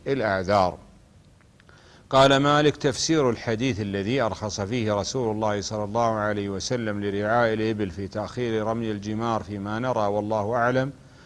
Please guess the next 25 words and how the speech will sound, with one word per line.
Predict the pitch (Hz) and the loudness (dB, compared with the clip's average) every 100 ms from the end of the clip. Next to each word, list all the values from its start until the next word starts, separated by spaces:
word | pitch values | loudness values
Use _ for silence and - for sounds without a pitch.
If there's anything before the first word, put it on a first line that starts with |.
| - - | -20 -8
أنهم | 127 123 113 101 101 | -2 0 0 0 2
يرمون | 107 101 123 131 | 2 2 0 2
يوم | 113 107 98 | 4 4 2
النحر، | 95 95 95 90 82 - - - - - - - | 0 0 -2 -4 -12 -18 -20 -20 -20 -20 -20 -8
فإذا | 117 120 127 131 | 2 2 4 4
مضى | 135 131 131 | 4 4 4
اليوم | 120 127 143 131 | 4 4 4 4
الذي | 120 110 104 107 107 | 2 0 0 0 0
يلي | 127 123 117 101 101 | 2 2 0 0 2
يوم | 117 131 127 | 4 2 2
النحر | 110 107 123 123 139 151 156 - - - - - | -2 -2 -2 -2 0 0 0 -8 -20 -20 -20 -8
رموا | 117 131 135 117 107 | 0 4 4 2 0
من | 104 104 | 0 -2
الغد، | 95 90 107 - - - - | -2 2 2 0 -14 -18 -8
وذلك | 113 113 120 113 107 - 113 120 - | -2 0 2 0 -2 -2 -2 -2 -4
يوم | 120 123 113 104 | 0 2 2 -2
النفر | 101 127 143 143 | -4 -4 -2 -4
الأول". | 127 92 85 87 | -2 -4 -4 -6
يعني | 90 98 | -4 -6
في | 92 | -4
اليوم | 107 120 123 | -2 -2 -2
الحادي | - 123 113 113 | -2 -4 -2 -2
عشر | 123 127 | -2 -2
لا | 104 101 | -2 -2
يرمون، | 95 87 92 85 | -2 -4 -6 -8